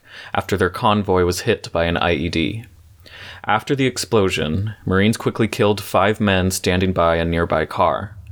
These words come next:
Squads of Marines then went into nearby houses and killed anyone inside.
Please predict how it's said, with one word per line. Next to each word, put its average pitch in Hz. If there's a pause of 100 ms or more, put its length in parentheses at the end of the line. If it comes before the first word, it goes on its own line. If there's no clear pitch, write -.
(560)
Squads 113
of 123
Marines 101
then 98
went 98
into 101
nearby 95
houses 101
and 90
killed 101
anyone 92
inside. 76